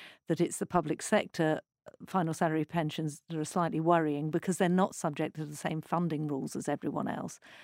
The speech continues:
So it may well be that somebody looks at this again and says, "Gosh, do we really need to do this? Are we going to hit problems?" And of course, a harder close may well mean, uh, some kind of industrial unrest.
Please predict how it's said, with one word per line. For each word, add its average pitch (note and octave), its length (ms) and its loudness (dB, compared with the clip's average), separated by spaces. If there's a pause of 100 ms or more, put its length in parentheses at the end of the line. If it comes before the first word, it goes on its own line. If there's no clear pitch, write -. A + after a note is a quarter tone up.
(500)
So A#3 380 6 (480)
it A#3+ 160 4
may A3+ 180 8
well A#3 300 8
be F3 240 4
that G3 160 2
somebody F#3+ 340 4
looks F#3+ 300 2
at F3+ 160 2
this F3 180 4
again F3+ 320 4
and E3+ 100 0
says, F3 280 2 (120)
"Gosh, F#3 220 4
do - 100 0
we F#3+ 120 6
really F#3 200 6
need F3+ 200 4
to F3+ 80 -2
do F3+ 200 8
this? D#3 440 -4 (280)
Are G3 200 8
we F3+ 100 6
going E3 220 4
to D#3+ 100 -2
hit D#3+ 220 0
problems?" D3+ 640 -2 (500)
And G3+ 120 6
of G3+ 100 2
course, A#3 280 4
a G#3 60 0
harder A3 400 4
close F3+ 420 2
may G3 160 6
well G#3 260 6
mean, F#3 360 2 (160)
uh, F#3 220 2
some F#3+ 240 2
kind F#3 200 0
of F3 80 -2
industrial F3+ 520 0
unrest. E3+ 520 -2